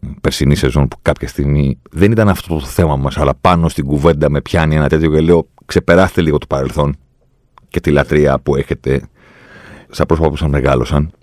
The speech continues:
Ξεπεράστε το λίγο το παρελθόν». Δηλαδή, ο Μαρσέλο είναι καλύτερος από τον Ρομπέρτο Καρλός. Και ο Ντάνι Άλβες είναι καλύτερος από τον Καφού.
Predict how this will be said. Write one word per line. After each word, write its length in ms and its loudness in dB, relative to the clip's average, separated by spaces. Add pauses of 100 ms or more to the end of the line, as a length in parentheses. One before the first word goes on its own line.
Ξεπεράστε 460 2
το 100 2
λίγο 160 0
το 100 -12
παρελθόν». 540 0 (420)
Δηλαδή, 360 2
ο 100 2
Μαρσέλο 680 2
είναι 260 2 (120)
καλύτερος 420 2
από 60 4
τον 140 4
Ρομπέρτο 200 2
Καρλός. 300 0 (380)
Και 100 -2
ο 40 2
Ντάνι 300 4
Άλβες 320 4
είναι 180 0 (180)
καλύτερος 400 2
από 100 2
τον 100 2
Καφού. 240 0